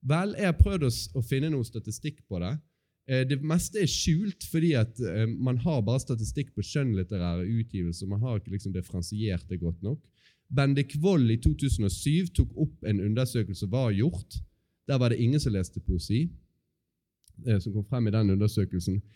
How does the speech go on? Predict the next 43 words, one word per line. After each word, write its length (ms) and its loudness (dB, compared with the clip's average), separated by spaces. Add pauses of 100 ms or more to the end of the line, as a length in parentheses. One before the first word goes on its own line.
(140)
Jeg 200 0
frykter 500 -4
at 200 -2
ting 200 2
står 400 0
dårlig 340 -2
til. 280 -2 (160)
Jeg 100 -4
kan 120 0
ikke 260 -2
bevise 460 0
det, 200 -2 (480)
eh, 400 -2 (240)
men, 380 -2
eh, 240 0 (340)
hvis, 560 0
eh, 380 0
hvis 240 -6
det 180 -4
er 80 2
sånn 260 -2
at 140 2
Henning 560 2
og 180 -2
Sandra 640 0
og 100 -2
Thomas 340 0
har 80 -4
rett 240 -2
i 60 2
at 220 -2 (280)
nei, 300 -2
folk 300 -2
leser 400 2
akkurat 320 -2
like 220 -2
mye 180 0
poesi 320 0
som 160 -2
før, 280 -4 (640)
ja, 240 0
så, 380 -6
eh, 280 2